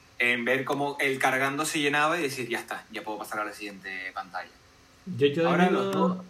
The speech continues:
Speaker 2: echo de menos uno de los poderes de Link del, de Breath of the Wild,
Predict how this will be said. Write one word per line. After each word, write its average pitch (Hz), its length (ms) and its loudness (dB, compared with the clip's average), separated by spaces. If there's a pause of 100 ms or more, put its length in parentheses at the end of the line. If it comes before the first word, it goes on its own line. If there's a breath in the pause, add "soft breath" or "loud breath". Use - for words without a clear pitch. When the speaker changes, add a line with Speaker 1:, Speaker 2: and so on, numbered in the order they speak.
Speaker 2:
echo 135 300 2
de 165 60 0
menos 175 220 4
uno 180 140 6
de 170 60 4
los 165 100 0
poderes 147 400 4
de 120 280 4
Link 156 320 -2 (420 loud breath)
del, 113 920 2
de 110 120 0
Breath 127 280 -2
of 131 140 0
the 131 80 2
Wild, 143 280 0